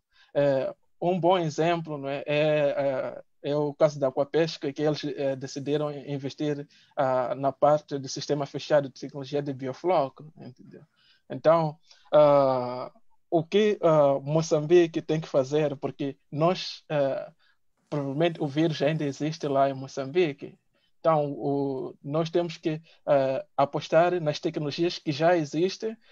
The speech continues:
porque na, na real, ah, ah, já existe, eh, muitos pacotes para a produção de camarão. O que precisamos é adaptar esse pacote. E aí entra, ah, ah, o papel do que, eh, Manecas,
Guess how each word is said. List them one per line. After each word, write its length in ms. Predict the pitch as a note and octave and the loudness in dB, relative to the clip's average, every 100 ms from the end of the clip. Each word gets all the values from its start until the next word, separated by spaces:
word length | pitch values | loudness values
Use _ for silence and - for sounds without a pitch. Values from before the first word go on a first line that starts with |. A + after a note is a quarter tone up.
| _ - | _ -4
porque 240 | E3+ E3 | -2 2
na, 420 | E3+ D#3+ D#3 D#3 | 2 2 2 -2
na 180 | D3 D#3 | 2 4
real, 480 | D#3 D#3+ F#3+ E3 D3+ | 4 4 4 2 0
ah, 340 | - C3+ C3 C#3 - - _ - - | 0 0 -2 -6 -16 -20 _ -20 -2
ah, 440 | D3+ C#3+ C3 B2+ C#3 | 4 4 4 -2 -2
já 160 | E3 | 2
existe, 480 | F3+ D#3 E3 - D3+ - _ - | 2 2 -2 -2 -8 -10 _ -2
eh, 240 | C#3 C3 | 0 0
muitos 320 | C3 D3+ D#3 - | -2 -4 -4 0
pacotes 500 | D3+ C#3+ D3+ C#3+ - | 0 2 0 -2 -4
para 160 | C#3+ | -6
a 40 | C#3 | -4
produção 400 | C#3 C3 D3 C#3 | -6 -6 -4 -4
de 120 | B2 | -6
camarão. 520 | C#3+ C3 C#3 E3+ C3+ C3 | -8 -4 -2 0 -2 -6
O 100 | C3 | -6
que 120 | E3+ | -6
precisamos 640 | E3+ D3+ C#3 D3 D#3 - | -6 -6 0 0 0 -4
é 160 | D#3+ E3 D#3+ | -4 0 2
adaptar 480 | D3 C3 - D#3+ D3 | 2 0 0 0 0
esse 160 | - | -6
pacote. 640 | - C3+ - C#3 B2+ C3 - _ - | -4 -4 0 -2 -2 -10 -18 _ 0
E 40 | |
aí 200 | C3 D3+ | 2 2
entra, 340 | D#3+ D#3 D3 C#3+ _ - | 0 -2 -4 -6 _ -2
ah, 720 | C#3+ C3 C3 D3 C3+ C3 - | 0 2 0 0 0 -2 -6
ah, 40 | |
o 120 | - C#3+ | -8 0
papel 480 | C#3+ F3+ D3+ D3 | 0 2 0 -2
do 160 | C#3+ C3+ | -4 -8
que, 240 | D#3 D3+ C#3+ | -6 -6 -4
eh, 340 | C#3+ C3+ C3+ | -4 -2 -4
Manecas, 640 | C3+ C#3 C#3 C#3+ C#3+ C#3+ - | -6 -6 -2 -4 -4 -8 -10